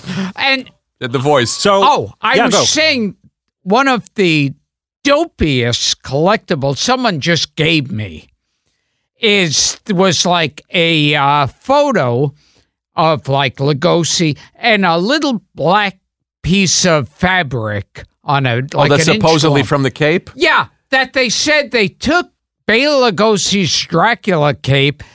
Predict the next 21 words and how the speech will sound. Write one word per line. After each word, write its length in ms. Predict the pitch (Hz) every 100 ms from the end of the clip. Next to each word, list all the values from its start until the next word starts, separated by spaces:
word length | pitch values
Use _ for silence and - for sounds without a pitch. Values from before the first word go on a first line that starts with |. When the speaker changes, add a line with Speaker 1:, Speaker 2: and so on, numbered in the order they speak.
| _
Speaker 1:
and 400 | - 226 175 - -
cut 300 | - 277 262
it 140 | 220
up 340 | 190 180 -
into 380 | 135 143 - 147
thousands 800 | 135 175 185 233 202 214 190 131
of 140 | 160
little 340 | 143 190 175 156
pieces. 800 | - 156 185 - 131 107 110 - _ _ _ _ -
And 140 | 190
I'm 100 | 196
thinking, 460 | - 233 - 196 - _ _
wouldn't 360 | 135 175 277 262
the 140 | 262
cape 460 | - 143 170 185 -
altogether 1040 | 156 170 185 196 170 151 156 196 214 220
be 260 | 185 147 143
more 280 | 135 156 190
<laughs> 20 |
valuable? 840 | 165 190 160 202 214 226 233 214
Speaker 2:
<laughs> 40 | -